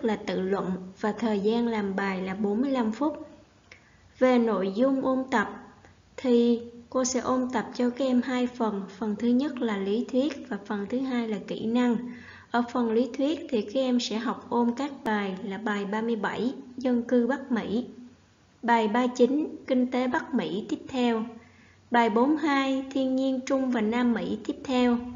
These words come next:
bài bốn ba, dân cư xã hội Trung và Nam Mỹ, và bài bốn mươi lăm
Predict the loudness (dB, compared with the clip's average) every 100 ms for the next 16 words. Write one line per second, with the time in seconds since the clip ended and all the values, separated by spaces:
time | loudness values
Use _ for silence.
0 | -14 -18 -20 -14 2 4 6 6 6 4
1 | 4 2 0 0 2 2 2 4 4 2
2 | -2 -2 -2 -2 -4 0 2 2 0 -2
3 | -2 -2 -2 -2 -2 -6 -18 -20 -20 _
4 | -4 0 2 2 4 2 2 4 4 4